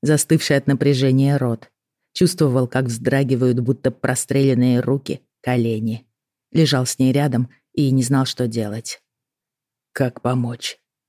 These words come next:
А ее взгляд через грусть и агонию теплый, признательный. «Ты не ушел? Уже хорошо».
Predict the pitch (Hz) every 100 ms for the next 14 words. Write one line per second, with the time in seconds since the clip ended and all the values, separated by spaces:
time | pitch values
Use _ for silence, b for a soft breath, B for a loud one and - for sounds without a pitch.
0 | _ 175 170 147 139 131 151 156 - 135
1 | 120 131 143 - - 123 120 139 131 127
2 | 123 - 143 147 131 120 - - 151 135
3 | 135 117 - 113 117 117 117 _ _ _
4 | _ - 180 170 170 - 190 226 _ _
5 | _ _ 208 175 185 - 185 175 - -
6 | 156